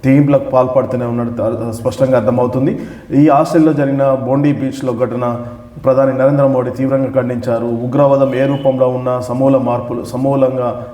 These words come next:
నిర్మించ-, నిర్మూలించాల్సిందేననేసి మోడీ స్పష్టం చేసి, మోడీ స్పష్టం చేశారు. చనిపోయిన వారికి సానుభూతి తెలుపుతూ క్షతగాత్రులు త్వరగా కోలుకోవాలని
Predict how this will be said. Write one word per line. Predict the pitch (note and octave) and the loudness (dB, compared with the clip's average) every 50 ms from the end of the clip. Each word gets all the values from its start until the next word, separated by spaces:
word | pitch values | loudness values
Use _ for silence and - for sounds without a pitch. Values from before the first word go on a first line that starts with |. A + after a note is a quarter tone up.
| - - | -10 -6
నిర్మించ-, | A2+ A#2+ B2 C3 C#3 C#3+ C#3+ C#3+ C#3+ C#3 - A#2+ B2 B2 - - B2+ | -4 -2 0 2 2 2 2 2 2 0 0 0 -2 -4 -6 -6 -6
నిర్మూలించాల్సిందేననేసి | B2 B2+ C3+ C#3 D3+ D3+ D3+ C#3 - C#3 B2 A#2+ A#2 B2 B2 A#2+ A#2+ A#2+ A#2+ A#2 A#2 A#2 A#2 A#2+ A#2+ A#2+ A#2 - - - - - - | -4 -2 2 2 4 4 4 2 2 0 -2 -2 -2 -4 -6 -4 -4 -4 -4 -4 -4 -4 -4 -4 -4 -4 -6 -10 -14 -18 -20 -14 -10
మోడీ | G2+ A2+ A#2+ B2+ C3 C#3 C#3 C3 | -6 -2 0 2 4 4 2 2
స్పష్టం | C3+ - C3 B2+ - C3 C#3 | 0 0 -2 -2 0 0 -2
చేసి, | B2+ C3 C3 B2 A2 G#2+ A#2+ B2 B2 A#2+ - - - - - - - | -2 0 -2 -2 -2 -2 -4 -6 -6 -6 -10 -14 -18 -20 -18 -12 -6
మోడీ | A#2+ B2 B2+ C3+ C#3+ D3 C#3+ | -2 0 2 4 4 2 0
స్పష్టం | - - B2+ B2 - C#3 B2 | 0 -4 -6 -6 -4 -6 -4
చేశారు. | A2+ B2+ A#2+ - - C#3+ C3+ A2+ A2 G#2+ - - - - - - - - - | -4 -4 -4 -2 -2 0 0 0 -2 -6 -8 -12 -16 -18 -20 -20 -2 0 2
చనిపోయిన | C3+ C3+ C3+ D3 C#3+ C3+ | 2 2 2 2 2 4
వారికి | C3+ C3+ - - C3 | 4 4 2 2 -2
సానుభూతి | B2 B2 C3 B2+ B2 A#2+ - | -4 -4 -4 -4 -6 -6 -4
తెలుపుతూ | B2+ A#2+ A#2 A2+ A#2+ A#2+ B2 B2 B2 | -6 -6 -6 -6 -8 -6 -6 -6 -6
క్షతగాత్రులు | A#2 - - - C3+ B2+ C3 B2+ A2+ A#2+ B2+ | -8 -8 -2 0 2 2 2 2 0 -2 -6
త్వరగా | A#2+ G#2 B2 B2+ C3+ C3+ C#3 B2+ | -6 -4 0 2 2 2 2 2
కోలుకోవాలని | - B2 A#2+ A#2 A2+ - B2 A#2+ B2 A#2 A2+ A#2 A2+ | 0 -2 -4 -4 -4 -4 -2 -2 -2 -2 -4 -6 -8